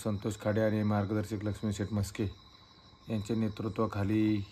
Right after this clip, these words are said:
ही जी निवडणूक या ठिकाणी लढवली, त्यामध्ये जनतेने आम्हाला खऱ्या अर्थानं साथ दिली आणि सर्व मायबाप गरीब जनतेने आम्हाला भरभरून असं मताने या ठिकाणी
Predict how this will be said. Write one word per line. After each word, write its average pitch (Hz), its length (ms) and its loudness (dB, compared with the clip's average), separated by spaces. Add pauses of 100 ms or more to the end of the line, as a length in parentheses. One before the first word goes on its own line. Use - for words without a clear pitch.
ही 110 100 0
जी 104 180 2
निवडणूक 104 520 0
या 104 80 2
ठिकाणी 101 440 -2
लढवली, 104 400 0 (800)
त्यामध्ये 107 320 2
जनतेने 107 440 0
आम्हाला 101 640 4 (260)
खऱ्या 101 200 0
अर्थानं 98 260 0
साथ 113 240 2
दिली 101 280 -2 (720)
आणि 107 120 -4
सर्व 110 300 0 (160)
मायबाप 107 440 2
गरीब 107 260 0
जनतेने 104 680 0 (560)
आम्हाला 104 560 2 (520)
भरभरून 107 560 0
असं 107 220 0
मताने 101 640 2
या 104 120 2
ठिकाणी 101 560 0